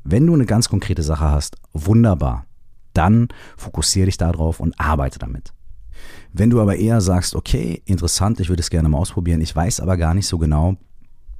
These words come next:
was für ein Ziel, was für eine Vision, was für eine Sache ich hier gerade habe, mit der ich arbeiten könnte und, hm, komisch, ich bin mir nicht ganz sicher." Kein Problem.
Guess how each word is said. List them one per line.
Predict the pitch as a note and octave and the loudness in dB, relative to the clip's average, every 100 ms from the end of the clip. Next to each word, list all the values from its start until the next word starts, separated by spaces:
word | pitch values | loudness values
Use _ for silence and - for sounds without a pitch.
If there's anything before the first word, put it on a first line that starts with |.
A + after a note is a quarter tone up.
| - | -10
was | D2+ - | -4 -2
für | F2+ | 0
ein | E2 | 0
Ziel, | - F2+ E2+ D#2+ | 0 0 2 2
was | - | 0
für | - | 0
eine | E2 | 0
Vision, | D#2 C#2+ D#2 F#2 | 0 -2 0 0
was | D#2+ - | 0 -2
für | D#2+ | 0
eine | D2+ | -2
Sache | C2+ - E2 | -2 -4 -4
ich | C2+ | -4
hier | - E2 | -4 -4
gerade | C#2+ D2 D2 | -2 -2 -2
habe, | C#2+ D#2+ E2+ | 0 2 2
mit | D#2 - | 2 0
der | C#2+ - | -2 -4
ich | - | -6
arbeiten | - D#2+ E2 - D#2 | -2 0 0 -2 -2
könnte | D#2+ D#2+ | -2 -2
und, | C2 C#2 C#2+ | -2 -4 0
hm, | E2 F#2 - - | 0 -2 -6 -16
komisch, | - F#2 F#2 E2+ - - - | -4 0 2 2 -4 -18 -20
ich | - | -4
bin | F2 | 0
mir | E2+ | 2
nicht | D#2+ | 0
ganz | D#2 D2 | -4 -6
sicher." | - - - - - - - | -4 -4 -4 -6 -16 -18 -6
Kein | - A#2 | -2 -2
Problem. | C3+ A2 F#2 C#2+ A1+ | -2 -2 -2 -4 -6